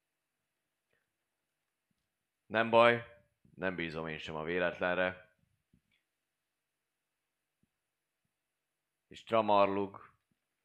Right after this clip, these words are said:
elsőszülött fiamat fogom küldeni a követek vezetőjeként Darrümbe, veletek.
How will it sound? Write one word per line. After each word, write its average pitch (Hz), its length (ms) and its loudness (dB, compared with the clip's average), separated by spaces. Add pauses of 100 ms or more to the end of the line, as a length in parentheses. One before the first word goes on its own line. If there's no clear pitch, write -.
(280)
elsőszülött 78 760 -6
fiamat 73 460 -8
fogom 76 280 -16
küldeni 80 720 -10 (1000)
a - 20 -20
követek 82 460 -8
vezetőjeként 85 1200 -8 (320)
Darrümbe, 98 960 -2 (500)
veletek. 95 800 -2